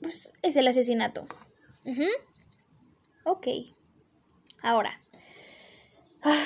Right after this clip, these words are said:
vamos con algo que es bastante importante. Creo que sí lo voy a hacer en menos de una hora, espero, porque sí fue demasiado. Eh,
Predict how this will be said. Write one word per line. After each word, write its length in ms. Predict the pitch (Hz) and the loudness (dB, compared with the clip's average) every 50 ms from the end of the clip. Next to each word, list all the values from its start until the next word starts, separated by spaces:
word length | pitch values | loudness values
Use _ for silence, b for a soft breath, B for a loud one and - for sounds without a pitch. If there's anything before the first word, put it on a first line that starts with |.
| B B B | B B B
vamos 280 | 302 302 330 392 415 415 | 0 2 2 2 2 0
con 180 | - 294 269 277 | 0 0 2 2
algo 520 | 285 311 311 320 320 320 330 339 339 330 | 2 2 4 4 4 4 4 2 -2 -2
que 80 | - 277 | -2 -2
es 60 | 262 | 0
bastante 300 | 277 294 - 262 254 277 | 0 -2 -2 -2 -2 -2
importante. 500 | 262 247 - 240 240 240 269 285 339 427 | -2 0 0 0 2 4 4 4 4 6
Creo 160 | - 587 571 | 6 6 6
que 80 | 605 539 - 453 453 440 - | 6 4 4 4 0 0 -2
sí 120 | 330 285 269 | -2 2 4
lo 100 | 262 247 | 6 6
voy 120 | 277 320 | 6 6
a 40 | 349 | 4
hacer 140 | 311 311 311 | 4 4 2
en 100 | 311 311 | 2 2
menos 260 | 294 285 294 294 277 | 2 2 2 2 4
de 100 | 269 269 | 4 6
una 300 | 302 330 302 277 254 262 | 8 8 10 10 10 10
hora, 180 | 277 302 311 | 10 10 10
espero, 540 | 302 294 254 247 - - 262 262 269 302 320 | 8 8 6 2 2 6 8 8 8 8 6
porque 380 | - 269 269 262 - 226 226 226 | 2 0 -2 -2 -4 -6 -6 -6
sí 200 | 226 254 254 254 254 | -4 -6 -6 -4 -2
fue 120 | 269 262 | -2 -2
demasiado. 600 | 262 247 233 233 233 - - 262 269 285 285 302 392 - - - - B B B B B B B B _ - | -2 -2 -4 -6 -6 0 4 6 6 6 6 4 2 0 -6 -12 -14 B B B B B B B B _ 2
Eh, 540 | 262 277 277 294 294 285 294 311 330 311 | 6 6 8 8 8 8 6 4 2 -4